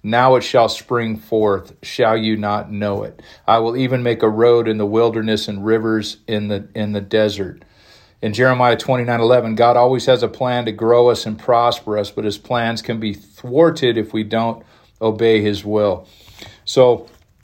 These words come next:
as we move into fall, you know, it, I would say fall on our knees.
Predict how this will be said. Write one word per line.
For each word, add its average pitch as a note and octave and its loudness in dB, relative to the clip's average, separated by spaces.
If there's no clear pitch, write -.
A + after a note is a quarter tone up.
as B2+ 2
we C#3 2
move D#3 6
into C#3+ -2
fall, C3+ 2
you A#2+ -6
know, A#2+ 2
it, A#2 0
I A#2 4
would B2 0
say B2 0
fall C3 2
on B2+ -2
our A#2 -6
knees. B2+ -6